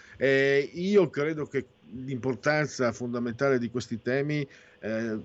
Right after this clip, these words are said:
mi impone di chiedere in futuro nuovi, nuovi, nuove interviste per continuare a parlare di questi argomenti. Spero di poterla disturbare e poterle rubare ancora del tempo in futuro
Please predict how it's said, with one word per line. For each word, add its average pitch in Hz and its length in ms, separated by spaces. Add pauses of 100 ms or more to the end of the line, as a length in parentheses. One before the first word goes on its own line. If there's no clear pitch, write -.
(140)
mi 131 360
impone 151 500
di 113 120
chiedere 131 460
in 120 80
futuro 135 500
nuovi, 117 560
nuovi, 107 680
nuove 110 240
interviste 107 540
per 104 160
continuare 110 400
a 104 60
parlare 110 340
di 101 100
questi 107 260
argomenti. 113 600 (280)
Spero 151 320
di 131 100
poterla 143 520
disturbare 131 640
e 135 40
poterle 131 360
rubare 135 360
ancora 135 300
del 117 200
tempo 135 340
in 120 80
futuro 135 580